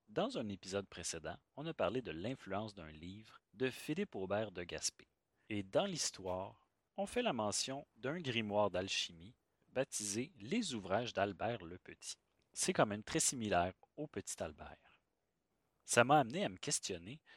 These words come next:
sur la présence et la disponibilité des grimoires occultes au Québec dans les années mille huit cents. Et Le véritable Petit Albert et son auteur ont un peu répondu à ma question. Bon, si on fouille sur le net,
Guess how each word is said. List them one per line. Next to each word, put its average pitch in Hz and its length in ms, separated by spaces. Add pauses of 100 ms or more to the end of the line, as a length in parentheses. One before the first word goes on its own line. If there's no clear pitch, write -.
sur - 180
la 82 120
présence 127 480
et - 40
la 78 120
disponibilité 110 1000
des 120 220
grimoires 104 520
occultes 107 580
au 139 140
Québec - 580 (100)
dans 123 240
les 151 200
années 107 240
mille 98 200
huit 82 120
cents. - 220 (280)
Et 190 140
Le 151 80
véritable 151 580
Petit - 360
Albert 101 460 (120)
et 143 100
son 135 280
auteur 95 640
ont 135 180
un 107 100
peu - 160
répondu 95 440
à 104 60
ma 78 120
question. - 360 (480)
Bon, 107 120 (420)
si - 200
on 175 120
fouille 175 280
sur 120 180
le 101 120
net, 87 200